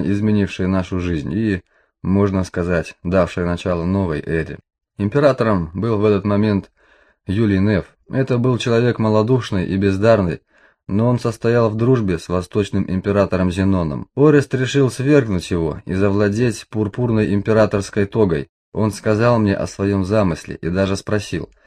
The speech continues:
что я по этому поводу думаю. Я ответил, что его план — чистое безумие.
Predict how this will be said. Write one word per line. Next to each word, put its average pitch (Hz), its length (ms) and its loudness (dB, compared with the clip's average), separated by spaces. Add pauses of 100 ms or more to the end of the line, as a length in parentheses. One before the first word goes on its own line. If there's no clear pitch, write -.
(260)
что - 360 -4
я 139 120 4
по 127 120 -2
этому 110 380 0
поводу 104 380 0
думаю. 82 420 -4 (680)
Я 139 260 4
ответил, 98 640 0
что - 220 -4
его 110 240 2
план — 127 420 2 (100)
чистое 113 500 -2
безумие. 107 580 -2